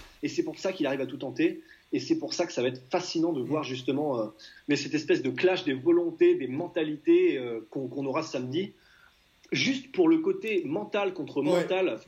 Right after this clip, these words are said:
Speaker 1: contre
Speaker 2: Ça va être
Speaker 1: fer,
Speaker 2: impressionnant.
Speaker 1: j'ai, j'ai, je suis, mais j'en peux plus d'attendre ce combat, quoi.
Speaker 2: Il y a juste à espérer euh, qu'il y ait pas une faillite mentale de la part de Francis à la manière d'Anthony Johnson,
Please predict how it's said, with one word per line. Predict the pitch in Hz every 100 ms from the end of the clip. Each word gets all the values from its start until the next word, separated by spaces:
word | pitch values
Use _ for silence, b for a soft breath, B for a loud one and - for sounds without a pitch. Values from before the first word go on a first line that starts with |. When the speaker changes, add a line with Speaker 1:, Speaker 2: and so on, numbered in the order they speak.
| - _
Speaker 1:
contre | 185 -
Speaker 2:
Ça | 147
va |
être | -
Speaker 1:
fer, | 190 190
Speaker 2:
impressionnant. | 147 143 139 127 -
Speaker 1:
j'ai, | - 147 131
j'ai, | - 139 - _ b
je | -
suis, | - 170
mais | 160
j'en | - 123
peux | - 202
plus | - 202
d'attendre | 156 135 160 160
ce |
combat, | 120 135 113
quoi. | - B B B
Speaker 2:
Il |
y | 139
a |
juste | 143 226 269 -
à | 208
espérer | 202 - - 180 180 208 262 - B B B -
euh, | 143 139 135 135 131 131
qu'il | - 160
y |
ait | 156
pas | 202
une | 208 165
faillite | - - 190 190 175 -
mentale | 160 180 185 180
de | 143
la | 139
part | 135 151 143
de | 143
Francis | - 156 151 196 196 - -
à | 175
la | 175
manière | 170 170 180 165
d'Anthony | 156 156 165 151
Johnson, | 156 156 208